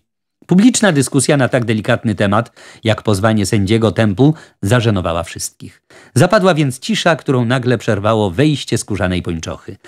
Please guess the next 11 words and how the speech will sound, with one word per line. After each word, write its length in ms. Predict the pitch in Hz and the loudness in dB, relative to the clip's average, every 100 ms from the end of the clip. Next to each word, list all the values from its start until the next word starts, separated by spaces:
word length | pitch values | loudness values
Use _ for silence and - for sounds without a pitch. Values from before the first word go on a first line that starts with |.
| - - - | -20 -20 -4
Natty 380 | 143 175 254 160 | 0 0 0 -4
wszedł 580 | - - 160 147 143 123 | -2 2 2 2 2 0
ze 160 | 113 131 | 0 -2
swym 340 | - 143 127 | 0 0 2
nierozłącznym 680 | 156 185 120 123 104 110 95 | 2 2 2 0 0 -4 -4
sztucerem 480 | - 117 110 101 92 | -4 -2 -2 -2 -2
w 20 | |
ręku, 440 | 98 98 98 196 - _ _ _ _ _ _ _ _ _ _ | -2 -2 -4 -6 -8 _ _ _ _ _ _ _ _ _ _
z 100 | - | -4
niewzruszoną 560 | 104 98 95 95 98 87 | 0 0 0 0 0 0
miną, 340 | 92 131 147 | 2 4 4